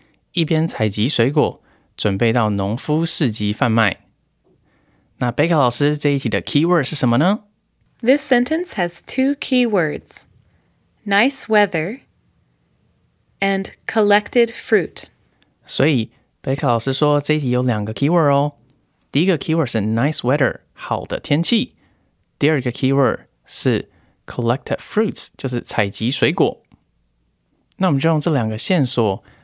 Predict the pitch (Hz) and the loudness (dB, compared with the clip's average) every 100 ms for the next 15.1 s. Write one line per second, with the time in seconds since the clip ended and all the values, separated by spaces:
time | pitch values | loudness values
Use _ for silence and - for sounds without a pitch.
0 | - 110 110 139 147 123 - 170 143 147 | -6 -4 0 0 0 0 0 0 2 2
1 | 139 110 - 127 123 123 110 107 107 135 | 2 0 -4 -2 0 0 -2 -4 -2 0
2 | 110 104 101 85 90 123 147 - 104 107 | 0 -2 -2 -2 -4 0 0 0 -2 -2
3 | 113 127 143 131 131 139 _ _ _ _ | 0 0 2 2 0 -4 _ _ _ _
4 | _ _ _ _ _ _ _ - 208 202 | _ _ _ _ _ _ _ -4 -2 0
5 | 208 104 107 127 131 135 139 139 - 151 | 0 0 0 2 2 2 0 -2 -6 -4
6 | - 175 - 120 117 113 113 _ - - | 0 0 0 0 0 0 -2 _ -8 -2
7 | 147 127 - 120 160 120 117 - 143 156 | 0 0 0 0 0 -2 -2 0 0 0
8 | 180 127 - _ _ _ - 123 151 - | 0 0 -4 _ _ _ -4 0 0 -2
9 | - 175 185 143 139 143 - 254 - 110 | 0 2 2 2 2 0 -2 -4 -2 -2
10 | 143 190 240 202 247 240 120 113 117 - | 0 2 2 2 4 2 2 2 0 0
11 | 120 127 107 101 - - - 208 240 143 | -2 0 0 0 -8 -8 -2 2 2 0
12 | - - 254 233 254 180 131 131 180 165 | 0 0 0 2 0 2 2 2 2 2
13 | 143 - 107 185 170 208 135 123 156 135 | 0 -2 -2 -2 0 0 0 -2 -2 2
14 | 139 131 - - 92 90 - 92 104 117 | 2 0 -2 -2 -2 -4 -8 -2 0 2
15 | 131 | 0